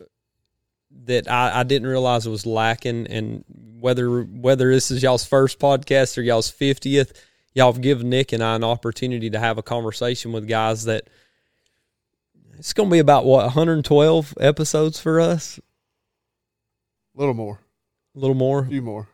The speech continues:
Speaker 2: yeah.
Speaker 1: So, uh, one thirteen, one fourteen, somewhere around in there. And I'll, I'll say this, and I'm gonna say it on air, that this has been one of the funnest ones we've done, because we did just have a genuine conversation with two guys that are like-minded like us. And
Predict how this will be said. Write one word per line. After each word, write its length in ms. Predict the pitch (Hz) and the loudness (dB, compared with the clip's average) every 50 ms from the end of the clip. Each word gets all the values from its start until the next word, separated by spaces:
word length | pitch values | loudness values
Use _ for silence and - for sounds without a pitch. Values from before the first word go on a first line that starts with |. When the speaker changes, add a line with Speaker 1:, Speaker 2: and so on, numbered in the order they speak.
| _ _ 110 | _ _ -16
Speaker 2:
yeah. 120 | 113 110 | -14 -10
Speaker 1:
So, 800 | 110 - - 147 139 131 127 123 123 117 117 127 120 101 107 131 | -8 0 4 6 8 8 6 6 4 0 -2 -6 -4 -2 -2 -2
uh, 40 | |
one 340 | 120 123 127 139 151 147 143 | -2 -2 0 0 0 0 0
thirteen, 600 | - - 156 147 147 - - - 147 151 147 139 | 0 2 2 2 2 2 2 2 2 2 2 2
one 180 | 139 143 143 143 | 0 0 0 0
fourteen, 520 | - - 147 143 - - - 147 143 139 | 2 2 2 2 2 2 0 0 0 0
somewhere 340 | 131 - 143 135 135 139 139 | -2 -2 0 0 0 0 0
around 340 | 135 135 143 139 135 135 135 | 0 0 0 0 0 0 -2
in 180 | 135 127 123 123 | -2 -2 -2 0
there. 320 | 123 127 127 123 117 110 - _ _ _ _ _ _ - | 2 2 2 2 0 -4 -6 _ _ _ _ _ _ -2
And 280 | 123 120 120 120 - - | 0 0 0 -2 -2 0
I'll, 160 | 131 131 131 | 2 2 4
I'll 200 | 110 120 131 135 | 4 2 2 0
say 220 | - - 147 135 135 | 0 2 2 2 4
this, 300 | 127 131 131 127 - - | 4 2 2 2 0 -2
and 80 | 123 | -2
I'm 140 | 120 123 127 | -2 0 0
gonna 100 | 131 123 | 0 -2
say 240 | - - 139 131 127 | 0 2 4 4 4
it 60 | 127 | 4
on 220 | 123 120 120 120 120 | 4 0 -2 -2 -2
air, 180 | 123 127 123 | 0 0 -2
that 140 | 113 113 110 | -4 -6 -8
this 160 | - 127 120 | -8 -8 -8
has 40 | - | -6
been 180 | 127 120 120 120 | -8 -6 -6 -4
one 140 | 123 123 117 110 | -4 -4 -4 -6
of 80 | - | -6
the 60 | - | -6
funnest 260 | 120 120 120 117 - - | -6 -6 -6 -6 -6 -6
ones 240 | 113 117 117 110 | -6 -6 -6 -6
we've 160 | 113 110 110 107 | -6 -6 -6 -6
done, 240 | 117 117 120 117 | -6 -6 -6 -8
because 300 | 110 110 - - 110 107 | -10 -10 -10 -10 -10 -8
we 160 | 117 117 117 113 | -8 -8 -8 -6
did 320 | 113 120 127 123 117 113 | -2 0 0 0 0 -2
just 180 | 110 110 - - | -6 -8 -6 -4
have 180 | 117 110 110 | -4 -4 -4
a 60 | 110 | -4
genuine 460 | 110 104 117 117 117 117 113 113 110 107 | -6 -6 -6 -6 -6 -6 -8 -8 -8 -6
conversation 640 | - 110 110 110 107 - - 117 117 113 - 113 | -6 -6 -6 -6 -8 -6 -4 -4 -4 -4 -6 -8
with 100 | 113 107 | -10 -8
two 160 | - 123 117 110 | -6 -6 -6 -4
guys 320 | 110 113 110 110 107 107 | -2 -2 -2 -2 -2 -4
that 80 | 110 104 | -6 -8
are 100 | 107 107 | -6 -4
like-minded 600 | 107 113 113 - - 117 107 107 107 107 107 107 | -2 -2 -2 -4 -4 -6 -6 -6 -6 -6 -6 -6
like 300 | 110 107 107 107 - 120 | -4 -4 -4 -4 -4 -4
us. 260 | 117 110 110 - - | -4 -2 -4 -6 -6
And 180 | 113 110 110 | -8 -8 -8